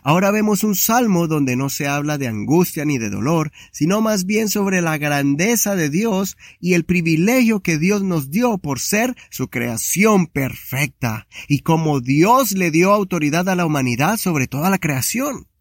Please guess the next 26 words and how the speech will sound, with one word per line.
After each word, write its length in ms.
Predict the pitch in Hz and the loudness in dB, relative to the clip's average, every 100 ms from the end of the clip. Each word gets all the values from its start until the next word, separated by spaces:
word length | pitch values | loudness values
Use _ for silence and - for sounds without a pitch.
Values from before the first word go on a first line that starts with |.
| _ _ _ _ - - - | _ _ _ _ -20 -20 -4
Es 160 | 240 269 | 0 2
un 80 | |
salmo 300 | 240 226 233 | 0 0 0
de 60 | 233 | 0
admiración 680 | 208 175 143 - 254 226 123 | 2 2 2 0 0 0 0
donde 300 | 151 147 - | 0 0 0
especifica 920 | 151 - - 147 - 123 180 165 202 | -2 -4 -2 -2 -2 -2 -4 0 0
la 120 | 208 | 0
grandeza 680 | 185 156 131 110 104 156 202 | -2 -2 -2 -2 0 0 0
de 120 | 208 | -2
Dios 380 | 185 165 175 190 - - | 2 2 2 -2 -10 -6
cuando 200 | 151 151 | -4 -2
creó 220 | - 127 | 0 0
al 120 | 143 | 2
hombre, 400 | 214 226 151 - _ _ _ _ | 4 2 -2 -12 _ _ _ _
cómo 420 | 202 233 226 226 | -2 2 2 2
Dios 300 | 202 202 196 | 2 2 0
le 140 | 180 | 0
dio 340 | 170 180 190 190 | 0 2 2 0
autoridad 560 | 165 143 139 123 156 | -2 -2 -2 0 0
sobre 260 | - 151 123 | -2 -4 -6
todas 320 | - 120 165 | -6 -4 -2
las 160 | 220 202 | 0 -2
cosas 640 | 202 175 151 208 226 - _ - | -2 -2 -2 -4 -6 -12 _ -8
y 120 | - 240 | -2 0
también 440 | 208 202 208 202 | 2 2 2 0